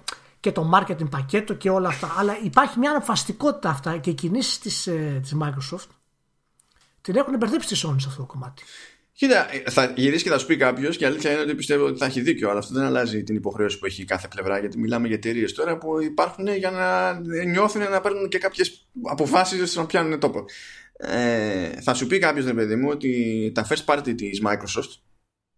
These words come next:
Speaker 2: δεν είναι ούτε τόσα όσα τη Sony, ε,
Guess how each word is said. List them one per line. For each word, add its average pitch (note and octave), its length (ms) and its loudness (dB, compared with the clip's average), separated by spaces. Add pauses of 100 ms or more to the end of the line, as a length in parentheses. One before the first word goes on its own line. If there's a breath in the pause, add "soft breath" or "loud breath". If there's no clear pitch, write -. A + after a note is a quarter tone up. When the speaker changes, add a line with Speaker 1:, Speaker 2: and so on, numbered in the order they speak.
(180)
Speaker 2:
δεν E3 340 2
είναι A2+ 400 0
ούτε C3 280 2
τόσα G#2 520 0
όσα G2 340 -4
τη - 180 -4
Sony, F#2 260 -2 (1400)
ε, C3+ 640 2